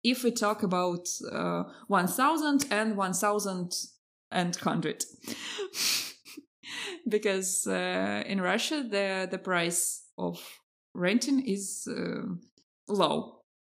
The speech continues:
actually. And, uh, all apartments is really, um, affordable.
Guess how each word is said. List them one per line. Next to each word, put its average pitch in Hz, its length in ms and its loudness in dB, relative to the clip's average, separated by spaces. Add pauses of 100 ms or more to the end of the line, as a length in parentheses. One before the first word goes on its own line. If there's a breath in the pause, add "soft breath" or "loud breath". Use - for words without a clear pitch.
(120)
actually. 170 540 -6
And, 175 440 0
uh, 175 300 -2
all 185 220 2
apartments 196 520 0
is 180 160 -6
really, 175 760 -2
um, 180 460 -4 (480)
affordable. 180 640 -2